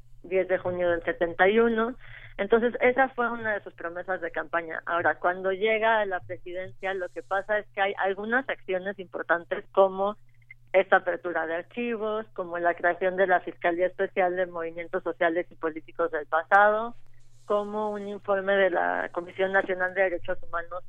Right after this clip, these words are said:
sobre, eh, las desapariciones de los años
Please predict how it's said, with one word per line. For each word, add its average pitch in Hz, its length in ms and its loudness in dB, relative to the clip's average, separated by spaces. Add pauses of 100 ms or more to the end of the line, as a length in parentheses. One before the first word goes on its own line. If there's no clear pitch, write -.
(140)
sobre, 185 560 2 (520)
eh, 170 340 0
las 170 180 2
desapariciones 175 800 -2
de 180 100 0
los 170 180 -2
años 180 240 -4